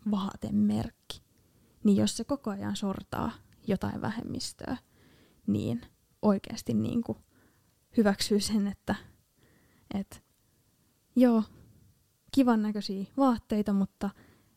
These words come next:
en mä voi allekirjoittaa tätä toimintamallia. Ja, ja niin kuin, että sä, sä et niin kuin rahallisesti tue sitä sortavaa toimintaa. Että sä käytät sun rahat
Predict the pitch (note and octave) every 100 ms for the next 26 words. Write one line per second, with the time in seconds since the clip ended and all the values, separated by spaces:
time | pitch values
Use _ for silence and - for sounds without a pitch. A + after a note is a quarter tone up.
0 | _ _ A#3 G3+ G#3+ B3+ G#3 G3+ G3 A3
1 | G#3+ A3+ A3 - G3 G3 G#3+ A3+ A#3+ A#3+
2 | A#3+ B3 - A#3+ - A#3 - _ _ _
3 | A2 A2+ A2+ E3+ - A3 - - - -
4 | - A3+ A3 B3+ B3 B3+ - - - -
5 | - - - - C4+ B3 G#3+ G#3+ A3+ G#3+
6 | - A3+ A3+ - B3+ B3 - - - G#3+
7 | G#3+ A3+ B3 B3 C4+ C4+ C#4 C4+ C#4+ C#4+
8 | - - - _ _ - G3+ G#3 G3+ G#3
9 | G#3 A3 G#3 A3 G#3 -